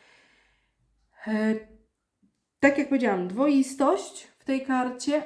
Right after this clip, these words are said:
równowaga, złapanie do równowagi, e, i, e, dobry, fajny, pieniężny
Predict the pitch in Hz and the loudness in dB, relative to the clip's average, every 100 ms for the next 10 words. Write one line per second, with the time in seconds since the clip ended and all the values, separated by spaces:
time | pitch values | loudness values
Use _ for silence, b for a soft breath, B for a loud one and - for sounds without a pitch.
0 | - 226 262 254 240 233 214 208 220 254 | -2 2 2 2 0 0 -2 0 0 0
1 | 277 247 240 247 233 226 220 220 220 214 | 0 -2 -2 0 0 0 -2 -2 0 -2
2 | 202 196 180 185 180 - 185 175 175 175 | -2 -4 -4 -6 -8 -8 -6 -4 -6 -8
3 | - - _ _ _ _ _ _ _ _ | -10 -20 _ _ _ _ _ _ _ _
4 | _ - 233 240 240 - - _ _ - | _ -4 0 0 0 -6 -18 _ _ -8
5 | 196 196 196 - - _ _ _ _ - | -4 -4 -4 -8 -20 _ _ _ _ -6
6 | 190 262 240 262 285 - 202 214 226 254 | 2 4 4 2 0 -2 -2 0 0 -2
7 | 254 214 196 202 208 208 202 196 - | -4 -4 -2 -2 -4 -4 -6 -8 -12